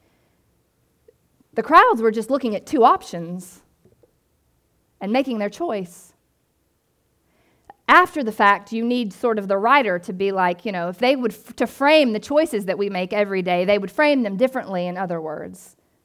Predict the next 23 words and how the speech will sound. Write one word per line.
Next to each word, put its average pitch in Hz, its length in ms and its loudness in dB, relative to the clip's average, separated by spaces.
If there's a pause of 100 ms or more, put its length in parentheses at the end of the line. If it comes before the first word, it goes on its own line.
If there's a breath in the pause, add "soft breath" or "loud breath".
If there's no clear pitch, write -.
(800)
than 185 160 -8
we 180 80 -2
typically 180 420 -8
do. 180 300 -12 (3000)
And 196 140 -6
we're 214 80 -2
called, 277 300 2
I 180 80 -2
think, 196 180 -6
today 185 300 -2
to 208 40 -2
kind 185 200 -6
of 180 80 -10
grapple 185 340 -2
with 180 180 2
and 175 140 -6
wrestle 185 300 -8
with 185 180 -4
exactly 180 400 -4
that 196 220 -6
fact. - 420 -10 (2500)
Luke 202 240 -4
writes, - 640 -2